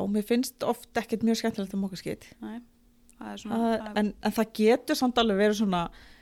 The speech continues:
Speaker 1: ef maður er í góðum hópi, getur það verið gaman.
Speaker 2: Já.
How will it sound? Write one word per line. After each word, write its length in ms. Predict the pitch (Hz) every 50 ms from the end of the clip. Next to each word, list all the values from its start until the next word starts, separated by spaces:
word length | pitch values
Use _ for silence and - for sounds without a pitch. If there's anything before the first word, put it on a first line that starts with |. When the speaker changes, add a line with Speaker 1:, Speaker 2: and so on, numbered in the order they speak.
| - - - -
Speaker 1:
ef 100 | 180 180
maður 200 | 175 175 175 175
er 80 | 185 180
í 80 | 175 180 -
góðum 320 | 214 214 202 190 190 185 185
hópi, 540 | 190 226 240 254 226 - - _ - 151 - 208 262 - - - - - - - - - 254 - - - - 285 - -
getur 400 | - 214 214 214 - - 247 208
það 140 | 226 - 254
verið 180 | 262 226 226 -
gaman. 520 | - 240 269 269 262 233 214 214 190 247 269
Speaker 2:
Já. 100 | 214